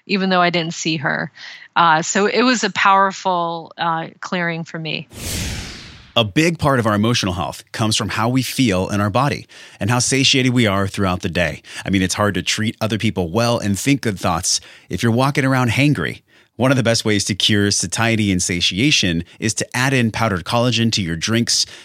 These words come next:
Speaker 2: your waters, and into your foods. I use Perfect Supplements collagen. It's sourced from one hundred percent grass-fed cows. That means there's no hormones, pesticides, or synthetics because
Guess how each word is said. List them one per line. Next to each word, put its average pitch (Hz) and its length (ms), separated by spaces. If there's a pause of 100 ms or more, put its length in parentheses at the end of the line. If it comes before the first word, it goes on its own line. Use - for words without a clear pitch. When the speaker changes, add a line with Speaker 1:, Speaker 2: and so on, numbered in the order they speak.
Speaker 2:
your 82 120
waters, 104 540
and 92 100
into 87 220
your 76 80
foods. - 480
I 117 80
use 131 180
Perfect 123 360
Supplements 113 400
collagen. 117 580
It's - 260
sourced 98 320
from 95 280
one 92 140
hundred 120 200
percent 101 320
grass-fed 98 480
cows. 67 460
That 92 180
means 95 240
there's 82 220
no 87 160
hormones, 113 560
pesticides, 101 840
or 80 200
synthetics 101 540
because 95 440